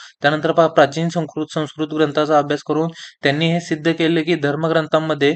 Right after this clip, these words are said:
सती जाणे हे धर्मकर्तव्य असल्याचा कोठेही उल्लेख नाहीये. त्याचबरोबर समाजातील बालविवाह पद्धतीला त्यांनी विरोध केला. त्याचबरोबर स्त्रियांबाबत असलेला पडदा पद्धतीला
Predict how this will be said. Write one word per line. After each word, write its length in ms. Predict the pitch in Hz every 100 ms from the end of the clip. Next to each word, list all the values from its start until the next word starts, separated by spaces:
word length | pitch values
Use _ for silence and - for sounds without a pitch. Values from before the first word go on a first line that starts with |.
| - - -
सती 320 | 156 156 185
जाणे 280 | 175 165 160
हे 140 | 165
धर्मकर्तव्य 720 | 147 151 160 160 143 156 151
असल्याचा 340 | 147 151 143 156
कोठेही 420 | 147 131 143 170
उल्लेख 320 | 165 156 156 156
नाहीये. 380 | 170 151 135 139 - - - -
त्याचबरोबर 600 | 156 151 156 160 165 165
समाजातील 580 | 165 143 156 156 165 160
बालविवाह 520 | 143 151 160 160 165
पद्धतीला 440 | 160 143 143 156
त्यांनी 260 | 156 156 156
विरोध 240 | 135 147 -
केला. 220 | 151 151 160 - - - _ _ _ _ _
त्याचबरोबर 640 | 151 156 165 165 165 170
स्त्रियांबाबत 800 | 165 - 143 147 165 170 160 160
असलेला 480 | 165 - 156 156 165 170 _ - _ -
पडदा 340 | 151 160 151
पद्धतीला 640 | 147 151 143 156 156 139